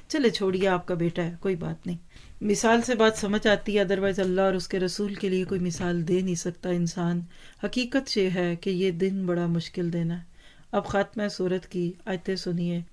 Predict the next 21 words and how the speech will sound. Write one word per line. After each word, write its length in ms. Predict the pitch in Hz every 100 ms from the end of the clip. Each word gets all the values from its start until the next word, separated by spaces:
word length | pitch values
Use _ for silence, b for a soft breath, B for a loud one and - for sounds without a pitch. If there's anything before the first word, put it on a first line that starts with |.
| -
एक 160 | 214 208
साइड 280 | 214 226 226
पे 100 | 226
कीजिए 420 | 220 208 202 202
हज़रत 380 | 196 180 196 190
ईसा 280 | 185 - 202
का 160 | 208
क्या 240 | 185 185 185
मामला 360 | 190 185 185 180
होगा 460 | 180 175 175 175 170 - - - - -
और 300 | 202 185 170
फलां, 460 | - 185 185 185
फलां 420 | 175 - 180 175 180
का 140 | 190
क्या 200 | 170 180
होगा, 240 | 175 185 185 b b -
अपने 340 | 233 240 -
ऊपर 300 | 202 175 196 175
लेकर 540 | 180 190 202 - 175
इसको 240 | 175 -
सुनिएगा। 680 | 175 185 165 175 175 180 190